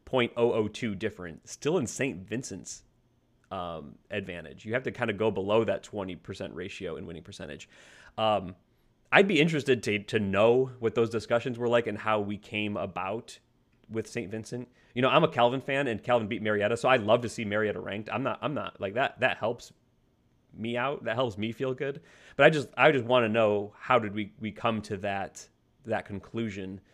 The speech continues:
Uh, were, were there other things we were looking at? Were we peeking at some of those quote-unquote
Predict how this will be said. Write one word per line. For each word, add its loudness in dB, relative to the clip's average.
Uh, -6
were, -2
were 4
there 4
other 4
things -2
we -2
were -2
looking -4
at? -4
Were -4
we 0
peeking -2
at 2
some -4
of -2
those 0
quote-unquote 0